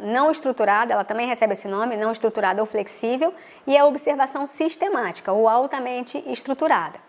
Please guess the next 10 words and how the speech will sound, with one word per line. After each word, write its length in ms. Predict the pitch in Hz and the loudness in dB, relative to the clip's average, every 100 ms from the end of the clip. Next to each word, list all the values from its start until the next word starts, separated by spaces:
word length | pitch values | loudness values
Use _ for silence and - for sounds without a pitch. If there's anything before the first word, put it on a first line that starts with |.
| _ | _
Quais 200 | 277 320 | 2 2
seriam, 340 | 330 339 311 302 | 4 2 4 2
então, 400 | 262 240 240 254 | 0 2 2 0
as 120 | 262 | -2
características 880 | 269 269 - 240 240 262 - 196 214 | 2 2 2 2 2 -2 -2 -6 2
da 180 | 220 247 | 4 4
observação 760 | 240 - 233 220 - 247 247 - | 2 -4 0 -2 -2 -4 -4 0
assistemática, 1000 | 294 330 320 - 285 233 180 175 - - | -2 0 -4 -2 -2 -2 -2 -6 -10 -4
ou 280 | 214 226 262 | 2 4 4
flexível, 800 | 269 233 233 - 233 240 254 254 | 2 -2 -2 -6 -2 2 2 0